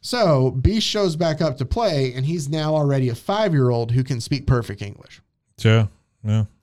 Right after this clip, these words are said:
Speaker 1: And he basically tells them that
Speaker 2: Where'd he learn the English?
Speaker 1: he wants to, he just, he's, uh,
Speaker 2: Okay.
Speaker 1: rapidly growing so
Speaker 2: Yeah.
Speaker 1: far that he's just
Speaker 2: Yeah. That's not the way English works, but
Speaker 1: I know,
Speaker 2: okay,
Speaker 1: I know.
Speaker 2: sure.
Speaker 1: Hey, we talked about a man who taught himself how to fly.
Speaker 2: Oh, that's true.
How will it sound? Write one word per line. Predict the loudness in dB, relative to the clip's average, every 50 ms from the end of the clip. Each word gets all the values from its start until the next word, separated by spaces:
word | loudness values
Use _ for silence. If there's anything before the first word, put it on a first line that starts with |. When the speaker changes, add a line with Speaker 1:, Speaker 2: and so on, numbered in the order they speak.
| _ _ _ _ _ _ _ _ _
Speaker 1:
And | -2 0
he | 0 2
basically | 0 0 -2 -2 -2 -4 -4 -2
tells | -2 0 0 0 0 0 -2
them | -2 0 0 0 0 0
that | 2 2
Speaker 2:
Where'd | 4 4 4
he | 2
learn | 2 2 2 0 0 0
the | 0 -2
English? | -2 -2 -4 -6 -6 -8 -10 -14 _ _ _
Speaker 1:
he | -4 0 0 2
wants | 2 2 2 2 2 2 0 0 -2 -6 -10 -12 -12 -12 -12
to, | -14 -8 -4 0 0 2 2 2 2 0 -2 -4 _ -4
he | -2 -2 0
just, | -2 -4 -6 -8 -10 -8
he's, | -6 -4 -4 -2 -4 -4 -6 -8 -8
uh, | -2 0 0
Speaker 2:
Okay. | 0 0 0 -2 -2 -4 -6
Speaker 1:
rapidly | -4 -4 -4 -2 -4 -4 -4 -4 -4 -4
growing | -2 -2 -2 -2 -4 -4 -6 -6
so | -2 0 0
Speaker 2:
Yeah. | 2 2 2
Speaker 1:
far | 0 -2 -2
that | -4 -4 -2
he's | -2 -2 -2 -2 -4
just | -6 -8 -8 -10 -10 -14 -16 -20 _ _ _ _ _ _ _
Speaker 2:
Yeah. | -2 -2 -2 -4 -6 _ _ -20 -20 -20 _ _ _ _ _ _ _ _ _ _ _
That's | -6 -4 -2
not | -2 -2 0
the | 0 0
way | 2 2 2 2
English | 2 0 0 -2 -2 -2 0
works, | 0 0 0 0 -2
but | -2 0
Speaker 1:
I | 2 2 4
know, | 4
Speaker 2:
okay, | 2 2 0 0 0
Speaker 1:
I | 0 0 0
know. | 2
Speaker 2:
sure. | 2 0 0 -2 -8 -8 -4
Speaker 1:
Hey, | -2 0 0 0
we | 0 0 -2 -2 -2 -2
talked | -4 -4 -4 -4 -4
about | -4 -2 0 0 2
a |
man | 2 2 2 2 2 2
who | 0 0
taught | 2 0 0 0
himself | -2 -2 -2 -2 -2
how | -2 -2
to | -4
fly. | -4 -6 -6 -6 -6 -6 -4 0
Speaker 2:
Oh, | 2 4
that's | 4 4
true. | 2 2 0 0